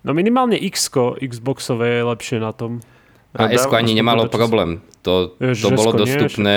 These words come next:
Speaker 1: však
Speaker 2: vždy,
Speaker 1: to bolo
Speaker 2: tuším,
Speaker 1: vždy.
Speaker 2: alebo že fakt,
Speaker 3: Áno,
Speaker 2: že väčšinu
Speaker 3: to bolo,
Speaker 2: času.
Speaker 3: to bolo celkom dostupné, ale pozerám teraz Peťku na, na teda jednom z tých hlavných e-shopov a áno, je tu, že na sklade päť kusov,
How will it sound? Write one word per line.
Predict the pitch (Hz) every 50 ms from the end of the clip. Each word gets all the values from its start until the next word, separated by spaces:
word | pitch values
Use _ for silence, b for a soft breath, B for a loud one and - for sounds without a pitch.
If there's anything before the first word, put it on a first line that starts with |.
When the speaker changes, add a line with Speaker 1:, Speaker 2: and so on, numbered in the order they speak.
| 101 101
Speaker 1:
však | 98 87
Speaker 2:
vždy, | 92 87 - 85 78 95 95
Speaker 1:
to | 98
bolo | -
Speaker 2:
tuším, | 92 85 - 60 58 76 73
Speaker 1:
vždy. | 71 -
Speaker 2:
alebo | - 76 78 85 80 78 85 82
že | 85 - 90 80
fakt, | - - 143 135
Speaker 3:
Áno, | 127 117
Speaker 2:
že | - -
väčšinu | 82 78 - -
Speaker 3:
to | - 131
bolo, | 131 123
Speaker 2:
času. | - -
Speaker 3:
to | 151
bolo | 131 123 117
celkom | - - - 123 120 - 123 113
dostupné, | 107 107 - - - 117 - 117 104
ale | 107 110 120
pozerám | 123 - 175 165 160 139 135 131
teraz | - 139 135 127
Peťku | - - 131 127 127 - - 143 143 139
na, | 127 117 113 110 110 110 110 107 107 107 107 107
na | - - 107 107 107 107
teda | 104 - 110 104 107
jednom | 107 107 110
z | 113 -
tých | - 113 98
hlavných | 101 104 104 110 113 110
e-shopov | 113 110 - 131 113 - 127 123 120 117
a | 113 113 110 110 113
áno, | - 127 131 120 104
je | 107 113
tu, | - - 104
že | 90 98
na | 101 104
sklade | 104 - - 117 104 95 98
päť | - - 107 - -
kusov, | - 107 - - - 107